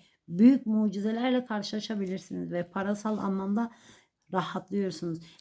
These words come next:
E, hep evlilik geldi, görüyorsunuz. Gene evlilik çıktı, görüyorsunuz. Yine üçüncü kartın üstündekini, dördüncü katta kartı çekiyorum. Yine geçmişinizden de birilerinin döndüğünü,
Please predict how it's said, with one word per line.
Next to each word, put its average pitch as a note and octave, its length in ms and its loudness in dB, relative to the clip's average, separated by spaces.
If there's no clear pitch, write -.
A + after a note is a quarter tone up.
E, G#3+ 60 2
hep B3 300 2
evlilik C4 440 8
geldi, G#3 340 -2
görüyorsunuz. G3+ 640 2
Gene A3 420 4
evlilik A#3 480 0
çıktı, - 260 -10
görüyorsunuz. F#3+ 800 0
Yine G3 280 6
üçüncü G#3 520 2
kartın G3 440 0
üstündekini, F3+ 680 -6
dördüncü A3 440 4
katta F3+ 520 -6
kartı F3 380 -10
çekiyorum. F3+ 420 -8
Yine G#3+ 400 8
geçmişinizden A#3+ 920 2
de G#3+ 140 4
birilerinin G#3+ 720 4
döndüğünü, G3+ 800 4